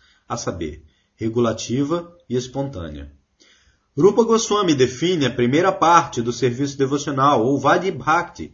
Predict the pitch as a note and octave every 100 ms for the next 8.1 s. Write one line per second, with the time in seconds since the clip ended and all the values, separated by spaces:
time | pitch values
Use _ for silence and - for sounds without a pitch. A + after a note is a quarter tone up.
0 | _ _ _ D3 D3 C#3+ - - E2+ D2
1 | C#2+ C#2+ _ _ _ _ _ D#3+ G3 A3+
2 | A3+ G3 - F3+ F3+ C#3+ B2+ B2 C3+ F3+
3 | F#3 D3+ D#3+ C3+ F#2 D#2 - _ _ _
4 | - C3 D3+ D3+ C#3 C#3 D3 F#3 F3 -
5 | F#2+ F#2 - A#2 G2 C3 E3+ - - E2+
6 | - _ _ B2 C#3 C#3 D3 D3 D#3 -
7 | C#3+ D3 E3+ E3+ E3 C#3+ C#3 C#3 G2 -